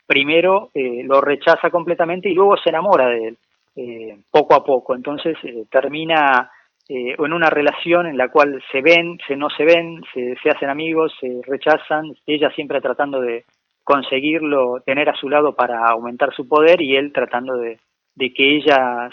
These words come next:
se, se encauce y deje de, de ser ambiciosa y, y trabaje junto a él, pero para, para el bien común. Es un gran personaje, eh, y además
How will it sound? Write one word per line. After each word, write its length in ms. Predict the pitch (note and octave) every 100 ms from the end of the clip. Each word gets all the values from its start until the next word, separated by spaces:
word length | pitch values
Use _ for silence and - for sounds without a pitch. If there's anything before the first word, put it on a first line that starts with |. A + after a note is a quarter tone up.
| -
se, 280 | B2 A#2+ B2+
se 60 | C3+
encauce 580 | B2+ C3 D#3 E3 D#3 C3+
y 80 | A#2+
deje 300 | B2+ - B2
de, 440 | A#2 A2+ A2 A2 _ _ _ -
de 80 | B2+
ser 160 | D3+
ambiciosa 680 | C#3+ C#3 C3 D3+ D#3+ - D3
y, 460 | B2 A2+ A2+ B2
y 40 | A#2+
trabaje 840 | - A#2+ C3 B2+ C3 A#2 A2+ B2 B2 -
junto 300 | C#3 B2 B2+
a 100 | C3+
él, 100 | D3
pero 160 | A#2+
para, 380 | G#2+ A#2 A2+ A2 _ _ _
para 200 | C3+ C3+
el 180 | C3+ C#3
bien 340 | D#3 D#3+ D#3
común. 560 | D3 D#3+ F3+ C3 A2+ A#2 _ _
Es 160 | - D#3+
un 80 | D3+
gran 180 | G3
personaje, 580 | D#3+ C#3 D3 E3+ E3+ - D#3+ D#3+ C3 A#2 A2
eh, 40 | -
y 120 | C#3
además 400 | C3 C3+ D3+ E3+